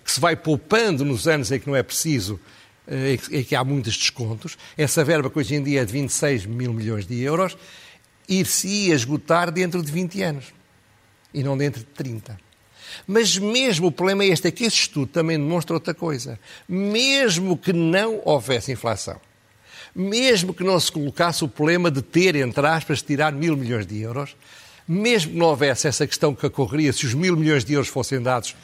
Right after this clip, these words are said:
e se as pensões não forem cortadas, a sustentabilidade do sistema de segurança estava em risco. E estava em risco porquê? Porque no final dos anos trinta, daqui a quinze anos, dezasseis anos, as receitas vão ser inferiores às despesas.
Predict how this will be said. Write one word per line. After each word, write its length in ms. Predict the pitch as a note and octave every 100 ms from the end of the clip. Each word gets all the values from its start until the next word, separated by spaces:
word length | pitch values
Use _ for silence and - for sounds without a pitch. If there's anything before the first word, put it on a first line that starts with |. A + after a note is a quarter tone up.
| - - _ _
e 40 |
se 100 | A#2+
as 80 | B2+
pensões 340 | - C#3 D3 G#2+
não 140 | C3
forem 240 | - B2
cortadas, 640 | A2+ A#2 G#2 C#3+ D3 F3+ - - - - - - _ _
a 140 | G3+
sustentabilidade 1040 | - A3 F#3+ G#3 E3 F#3 E3+ E3 C#3 C3+
do 80 | B2+
sistema 280 | - E3 D#3
de 60 | -
segurança 320 | D3 D#3+ D#3+
estava 300 | - D#3+ D#3+
em 40 |
risco. 320 | E3 D#3 - -
E 60 | -
estava 320 | - F3 C#3+
em 40 |
risco 280 | A2 A2+ -
porquê? 340 | G#2+ G2 G2 F2 - - - -
Porque 220 | F3 F#3
no 80 | G#3
final 500 | - F3 E3+ G#3+ A3+
dos 200 | D3 C3
anos 200 | B2 -
trinta, 380 | B2+ A2+ A2
daqui 400 | D#3 D#3+ - B3+
a 80 | F#3 F#2+ F#2 F2 - -
quinze 420 | G3+ A3+ A#2 B2
anos, 220 | G#2+ G#2
dezasseis 440 | G2+ D#3 - B2 F#2+
anos, 260 | F#2 G2+ - _ _ _ _ - - _ _ _ _ _ _ _ -
as 180 | F#3 D3+
receitas 540 | - - E3 D#3 E3
vão 120 | D#3 D#3
ser 180 | -
inferiores 460 | D3+ C3+ C#3+ D3 B2+
às 160 | C3+ B2
despesas. 460 | - - A#2 G#2+